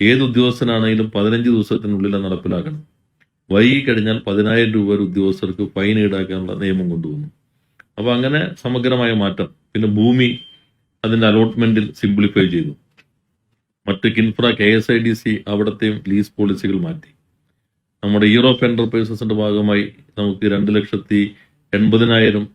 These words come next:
വ്യവസായങ്ങൾ ഈ രണ്ട് വർഷവും അഞ്ചു മാസത്തിനുള്ളിൽ കൊണ്ടുവരാൻ കഴിഞ്ഞു.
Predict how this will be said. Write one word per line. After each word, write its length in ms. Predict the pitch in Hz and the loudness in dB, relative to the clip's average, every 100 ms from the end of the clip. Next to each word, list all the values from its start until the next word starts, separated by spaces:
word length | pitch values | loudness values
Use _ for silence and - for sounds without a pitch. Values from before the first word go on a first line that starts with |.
| 101 | -6
വ്യവസായങ്ങൾ 720 | 98 95 101 98 95 98 98 101 | -4 -2 -2 0 -2 -4 -6 -4
ഈ 220 | 98 98 95 | -4 -4 -4
രണ്ട് 240 | 98 98 | -2 0
വർഷവും 800 | 101 - 98 - - 110 147 - _ - - | 0 -2 -6 -6 -8 -8 -10 -16 _ -18 -4
അഞ്ചു 240 | 101 107 110 | 0 2 4
മാസത്തിനുള്ളിൽ 640 | 104 101 104 104 98 95 | 4 2 0 0 0 0
കൊണ്ടുവരാൻ 440 | 92 90 87 82 | 0 0 0 -4
കഴിഞ്ഞു. 180 | 76 | -8